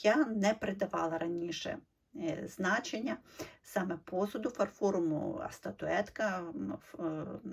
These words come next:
зосереджена була на колекціонуванні статуеток. Коли я схаменулася,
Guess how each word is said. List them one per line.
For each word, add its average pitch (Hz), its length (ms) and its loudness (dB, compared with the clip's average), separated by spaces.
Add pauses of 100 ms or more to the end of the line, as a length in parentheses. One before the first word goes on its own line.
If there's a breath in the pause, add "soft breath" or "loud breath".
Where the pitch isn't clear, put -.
(140)
зосереджена 165 680 -2
була 160 220 -4
на 160 120 -6
колекціонуванні 165 840 -6
статуеток. - 600 -2
Коли 180 220 -2
я 170 120 -2
схаменулася, 269 840 2